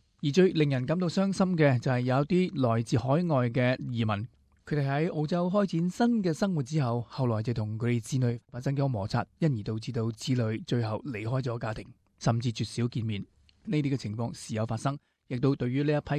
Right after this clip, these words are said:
嘅移民嚟講，造成相當之沉重嘅打擊。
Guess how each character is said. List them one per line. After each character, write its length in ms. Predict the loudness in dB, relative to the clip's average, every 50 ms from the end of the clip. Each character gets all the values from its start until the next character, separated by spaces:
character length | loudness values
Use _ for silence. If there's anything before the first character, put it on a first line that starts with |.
| -2 -4
嘅 120 | -6 -6
移 100 | -8 -8
民 120 | -8 -8 -8
嚟 160 | -10 -10 -6
講， 300 | -4 -2 -2 -2 -2 -4 -8 _ _
造 120 | -6 -4
成 160 | -4 -2 -6 -2
相 260 | 0 0 0 0 0
當 140 | -2 -2 -2
之 120 | -2 -4
沉 360 | -4 -6 -8 -8 -6 -6 -6 -6
重 220 | -6 -6 -6 -4
嘅 100 | -4 -4
打 140 | -4 -4 -4 -4
擊。 140 | -4 -6